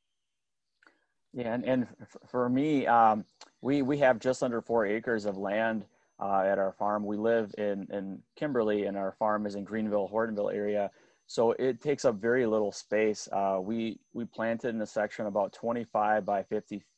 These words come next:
foot section, and we used about a thirty inch bed system, which is very similar for other market, uh, market garden type farms like we have. So it kind of fits in.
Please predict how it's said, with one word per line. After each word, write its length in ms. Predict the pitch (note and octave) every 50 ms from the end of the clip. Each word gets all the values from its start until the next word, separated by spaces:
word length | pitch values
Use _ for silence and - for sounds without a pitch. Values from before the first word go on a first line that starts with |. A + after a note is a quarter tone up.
| _ _
foot 180 | - A2 F#2+ -
section, 560 | - - G#2 G#2+ - - D3 C#3 C#3+ D3 D3 - _ _ _ _ _ -
and 120 | G#2+ G2+
we 120 | G#2 G#2+ G#2+
used 320 | G#2+ G#2 A2 A2 G#2 -
about 200 | G2+ F#2+ G#2+ G#2+
a 40 | G2+
thirty 440 | - - B2 A#2+ A2+ A#2 A2+ A2 - _ _ _ _ _ _
inch 260 | A2 A#2 A2+ A2 -
bed 220 | - G#2+ A2+ A2+ -
system, 400 | - B2+ A#2+ - - C3+ B2+ B2
which 160 | A#2 A2 -
is 100 | A2+ G2+
very 240 | A2+ A#2+ A#2 A#2 A#2
similar 340 | - - A#2+ A#2 A#2 A2+
for 300 | A2 - A#2 G#2+ G#2 -
other 260 | G#2+ G#2 G#2 A2+ A2+ A2
market, 460 | G#2+ A2 G#2+ A2 A2 - B2+ A2 G#2 - _ _ _ _ _ _ -
uh, 220 | F#2+ G2+ G2 F#2+ - - _ _ -
market 360 | - A2 A2 A2 A2+ - A#2 G#2+
garden 360 | A2+ A2+ A2+ A2+ A2+ A2 A2
type 260 | - A2 G#2 G2+ -
farms 460 | - G#2+ G#2+ A2 A#2 D3 F3 D#3+ -
like 220 | - A2 G#2 - -
we 100 | A2 G#2+
have. 360 | A2 G#2 G#2 G#2+ A2+ C#3 D3 D3+ - _ _ _
So 180 | _ - B2 B2
it 100 | A#2+ -
kind 220 | - C3 B2 B2
of 100 | A#2 A2
fits 300 | - B2+ B2 A2+ - -
in. 240 | B2 A#2+ A#2+ A2+